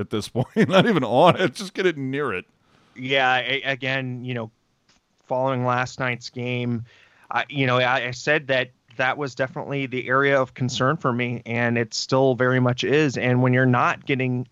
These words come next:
Speaker 2: calls, A J, you know how important it is to capitalize on,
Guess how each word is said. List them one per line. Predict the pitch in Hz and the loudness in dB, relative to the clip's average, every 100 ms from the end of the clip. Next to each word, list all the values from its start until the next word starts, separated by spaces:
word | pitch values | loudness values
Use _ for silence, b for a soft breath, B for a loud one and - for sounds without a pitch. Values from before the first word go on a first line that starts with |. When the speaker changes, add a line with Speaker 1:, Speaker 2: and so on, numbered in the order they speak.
| _ - | _ -2
Speaker 2:
calls, | 160 226 160 117 117 - | 2 2 2 -4 -8 -8
A | 123 123 | -6 -4
J, | 123 123 | -4 -2
you | 131 170 | 2 2
know | 180 170 | 2 2
how | 151 143 139 131 - | 2 4 4 2 -4
important | 127 117 151 220 170 | -10 -8 -6 -2 0
it | 127 | 0
is | 123 120 | -2 -4
to | 120 | -8
capitalize | - 113 - 131 127 131 127 123 | -6 -6 -4 -2 2 4 2 0
on, | 123 123 123 123 123 | 0 2 2 0 -2